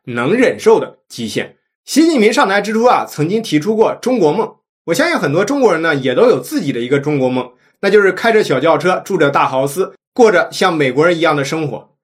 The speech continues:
大家中国梦不能实现了，想的可能也是，现在我过不上这样的生活，是因为我们中国发展的不到位，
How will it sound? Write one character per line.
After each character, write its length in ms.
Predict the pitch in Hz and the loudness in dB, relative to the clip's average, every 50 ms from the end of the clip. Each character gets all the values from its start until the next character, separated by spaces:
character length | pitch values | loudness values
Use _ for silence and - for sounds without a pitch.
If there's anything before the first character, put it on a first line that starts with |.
| _ _ _ _ _ _ - | _ _ _ _ _ _ -2
大 120 | 214 202 | 0 2
家 140 | 190 202 202 | 2 2 2
中 180 | 202 226 233 220 | 2 2 0 2
国 140 | 190 190 202 | 2 2 4
梦 240 | 220 208 151 143 | 4 2 2 2
不 100 | 202 214 | 2 2
能 120 | 185 180 202 | 2 2 0
实 180 | - - 147 | -2 -4 -2
现 180 | 151 214 220 180 | 0 0 2 0
了， 120 | 143 - - | 0 -4 -6
想 200 | - - 143 131 | -4 -2 -2 -2
的 100 | 147 165 | -2 -2
可 120 | - 147 | -2 -2
能 100 | 135 147 | -2 0
也 160 | 165 151 120 | 0 0 0
是， 300 | 113 - 156 143 - - _ - | 0 -2 -6 -8 -8 -10 _ -4
现 180 | - 233 214 | 2 2 2
在 120 | 202 196 165 | 4 4 2
我 100 | 147 143 | 0 0
过 200 | 139 247 220 - | 2 2 2 2
不 80 | 175 | 0
上 220 | 151 220 214 156 139 | 0 0 0 0 0
这 80 | 175 | 0
样 100 | 170 147 | -2 -2
的 60 | 143 | -2
生 220 | 135 - 185 185 165 | -4 -4 -4 -4 -2
活， 220 | 127 107 - - _ _ _ - | -4 -4 -8 -10 _ _ _ -6
是 160 | - - 214 | 0 4 4
因 60 | 220 | 6
为 60 | 226 | 6
我 100 | 214 165 | 6 4
们 120 | 127 127 127 | 2 0 0
中 220 | - 233 254 240 | 0 0 2 2
国 120 | 170 139 127 | 2 0 0
发 180 | - - 185 185 | 2 0 0 0
展 120 | 170 139 | 0 -2
的 100 | 131 123 | -6 -6
不 120 | - 156 | -4 0
到 180 | 147 185 175 165 | 2 2 4 4
位， 260 | 202 - - - - | 4 2 0 -2 -12